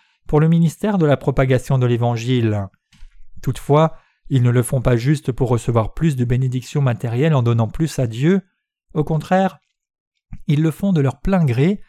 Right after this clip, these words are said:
et avec des cœurs bien disposés parce qu'ils veulent servir le plus précieux Évangile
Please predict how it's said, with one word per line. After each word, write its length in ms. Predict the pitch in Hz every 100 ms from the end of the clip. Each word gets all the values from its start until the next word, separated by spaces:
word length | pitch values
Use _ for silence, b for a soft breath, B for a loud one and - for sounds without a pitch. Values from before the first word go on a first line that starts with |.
| _ _ -
et 120 | 156
avec 200 | 160 165
des 120 | 135
cœurs 220 | 131 143
bien 240 | 123 147 180
disposés 560 | 143 - 139 139 196
parce 260 | 226 147 -
qu'ils 180 | 147 120
veulent 180 | 120 117
servir 500 | - 175 131 180 156
le 140 | 120
plus 160 | 190 214
précieux 480 | 151 139 - 151
Évangile 600 | 127 127 120 131 185 202